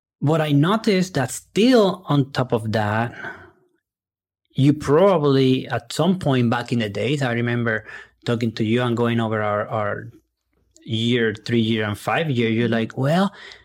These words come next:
I, I'm where I want to be. Like, I'm good." And that was maybe not even a year ago, maybe seven, maybe seven months ago.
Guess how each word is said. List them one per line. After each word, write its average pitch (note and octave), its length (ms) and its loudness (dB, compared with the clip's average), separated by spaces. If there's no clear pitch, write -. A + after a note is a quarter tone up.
I, F#3 320 -4
I'm G3 220 4
where A3 160 6
I F#3+ 100 2
want F3 240 2
to F3 80 0
be. G3 380 2
Like, E3 180 -2
I'm F3+ 140 2
good." F#3 480 4
And C3 480 2
that B2+ 160 2
was A#2+ 560 -2
maybe A#2+ 400 -4
not C3 220 -2
even B2 180 2
a A2 40 -4
year A2+ 280 2
ago, A2 160 0
maybe A#2 240 0
seven, A#2 580 -2
maybe B2+ 140 4
seven D3+ 260 0
months A#2 240 -2
ago. A2 380 -4